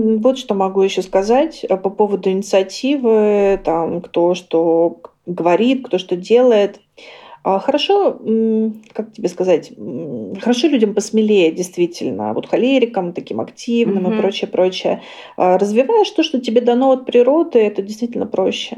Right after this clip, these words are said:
Speaker 1: Всем остальным, кто устроен иначе, а, очень важно научиться в каком-то смысле рисковать. Жизнь — это приключение. Можно действительно следовать вот такому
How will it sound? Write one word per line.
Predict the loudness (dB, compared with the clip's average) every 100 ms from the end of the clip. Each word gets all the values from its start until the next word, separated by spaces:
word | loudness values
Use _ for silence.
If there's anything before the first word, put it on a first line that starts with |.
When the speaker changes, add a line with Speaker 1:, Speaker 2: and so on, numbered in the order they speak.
| -16 -20 -20 -20
Speaker 1:
Всем | -6 0 0
остальным, | 0 2 2 2 0 -2
кто | -6 -2 0
устроен | 0 -2 0 2 2 0
иначе, | -2 0 0 -4 -6 -4 -4 -10 -6
а, | -4 0 0 0
очень | -2 -2 0
важно | 0 -2 -2
научиться | -4 -4 -6 -8
в | -6
каком-то | -4 -2 -2
смысле | -2 -4 0 -2
рисковать. | -2 -4 -4 -2 -4 -8 _ _ _ _ _ _ _ -20 -20 -16 -6
Жизнь — | 0 0 0 -2 0
это | -2 0 0 0
приключение. | -2 -4 -6 -4 -4 -4 -6 -8 -8 -2
Можно | 0 0 -2
действительно | -2 -4 -4 -2 -2 -2
следовать | 0 0 0 0 -2 -2
вот | -6 -6 -6
такому | -4 -2 -2 -2 -4